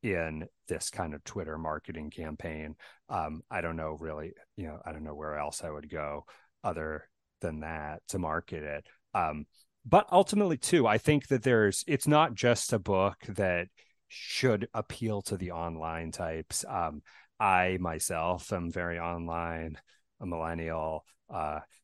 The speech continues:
have been on the internet for a while. Um, I kind of, that's what n-, most naturally appeals to me. But I think that it, there, there is a, a large segment of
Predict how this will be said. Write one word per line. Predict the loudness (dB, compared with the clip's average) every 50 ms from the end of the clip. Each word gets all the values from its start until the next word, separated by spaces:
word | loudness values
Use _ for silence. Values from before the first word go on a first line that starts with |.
| _ _ _
have | -4 -2 -2 -2
been | -2 -6 -6 -8 -6 -4
on | -4 -4
the | -4 -4 -6
internet | -6 -6 -6 -6 -4 -6 -6 -8
for | -8 -8 -6
a | -4 -2
while. | 0 2 2 2 0 0 -2 -4 -4 -6 -8 -14 -20 _ _ _ _
Um, | -2 -2 -2 -2 -4 -8 -12 -16 _ _ _
I | 0 2 2 2 0 -2 -4 -6 -6 -6 -4 -4 -4 -4 -4 -6 -8 -10 _ _ _ _ _ _ 0
kind | 2 2 2
of, | 0 -4 0
that's | 4 4 4 4 4 0 -2
what | 0 0 0 0
n-, | -2 0 0 0 0 2
most | 0 0 0 2 2
naturally | 2 2 0 0 -2 -2 -2 -2
appeals | -2 -2 -2 -2 0 2
to | 2 4
me. | 4 6
But | 8 8 8
I | 8 8
think | 6 4 4 4
that | 4 2
it, | 2 2 2
there, | 4 4 4 2 0 _
there | 6 8 8 8
is | 8 8 6 6
a, | 4 4 4 2 -2 -8 -20 _ -20 -20 -20 -20 _ 0
a | 2 2
large | 2 4 6 6 8 8 6 6 4 2 -2 _ _ _ _ _ _ -8
segment | -4 0 2 2 2 4 4 2 0 0 -4 _ _ _ _ _ _ _ _ _ _ _ _ -8 -6
of | -6 -6 -8